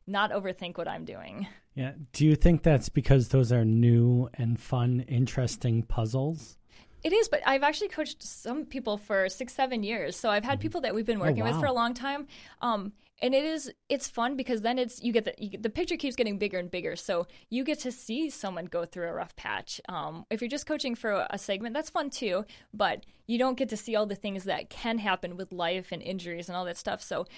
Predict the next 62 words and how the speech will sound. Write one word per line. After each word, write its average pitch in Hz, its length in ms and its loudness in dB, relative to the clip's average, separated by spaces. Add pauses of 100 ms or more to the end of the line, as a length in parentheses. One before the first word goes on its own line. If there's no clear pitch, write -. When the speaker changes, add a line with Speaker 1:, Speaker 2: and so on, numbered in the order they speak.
(160)
Speaker 1:
when 240 260 -4
I 302 80 0
coach 214 220 -4
someone 196 260 -4
long-term, 175 400 -6
you 175 120 -4
get 196 180 0
to 180 100 -6
see 240 320 -6
those 185 220 -4
highs 180 420 -2
and 175 100 -8
those 175 200 -8
lows, 175 320 -2
and 175 100 -6
you 185 60 -6
get 202 140 -6
to 190 60 -10
be 190 120 -4
a 180 40 -4
part 208 240 -4
of 185 120 -6
it. 170 160 -4 (340)
And 196 100 -2
it 190 120 2
is 185 260 -2 (100)
really 185 200 -2
rewarding 175 400 -2
to 170 60 -8
see 190 160 -6
someone 180 280 -4
come 190 240 -4
out 185 160 2
of 165 80 -6
a 170 60 -4
low 160 400 0 (240)
and 175 120 -4
then 170 120 0
have 175 180 -2
a 180 60 -2
good 175 340 -2
race 165 320 -2
or 151 240 -2
have 175 200 -4
a 220 60 4
breakthrough. - 600 -4 (300)
Um, 143 400 -8
that, - 140 -4
it's 202 140 -8
really 220 180 -2
fun - 160 -6
to 165 60 -6
ha-, 165 240 -6
see - 160 -4
someone 185 220 -4
have 180 140 -6
that 165 200 -4
breakthrough 170 340 -2
and, 160 200 -6
and 180 160 -6
kind 196 240 -2
of 170 160 -4